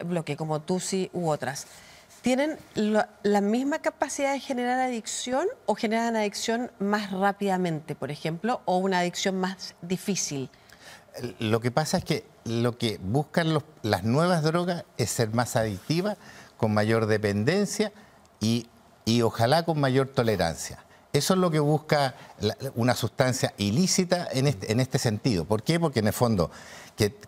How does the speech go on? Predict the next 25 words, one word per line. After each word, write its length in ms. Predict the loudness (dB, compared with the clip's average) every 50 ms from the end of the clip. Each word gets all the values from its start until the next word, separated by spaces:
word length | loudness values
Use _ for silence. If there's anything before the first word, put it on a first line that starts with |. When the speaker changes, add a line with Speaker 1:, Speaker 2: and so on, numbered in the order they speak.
| -4 -2
Speaker 2:
que 280 | 0 2 2 0 0 0
sea 260 | 0 2 4 4 4
más 240 | 4 2 4 2 2
adictiva, 680 | 2 2 0 -2 0 0 2 4 4 4 4 2 0 -4 -8
o 80 | -6 -4
sea, 180 | 0 0 2
más 220 | 2 2 0 0 0
potente 680 | 0 -2 0 2 2 2 2 0 0 0 -2 -2 -4 -8 -16 -20 -20 -10 -4
y 100 | -2 0
que, 240 | 2 2 0 0 0 -2
y 100 | -4 -2
que 120 | 2 2
la 100 | 2 2
persona, 460 | 2 0 0 0 0 2 2 0 -2 -4 -10 -20 -20 -8 -4
eh, 380 | -2 0 2 2 2 0 0 0 0
genere 460 | 0 0 2 2 2 2 0 0 -2 -6 -14 -20 -14 -10 -10 -10 -6 -2
una 240 | 0 2 4 4 4
dependencia 760 | 4 2 2 2 2 2 2 2 2 0 0 -2 -2 -2 -4 -4
del 200 | -4 -4 -4 0
cual 240 | 0 2 2 2 2
ya 120 | 2 2
no 160 | 2 0 2
puede 220 | 2 2 2 2 2
salir 360 | 2 2 2 2 2 2 0
de, 160 | -2 -4 -6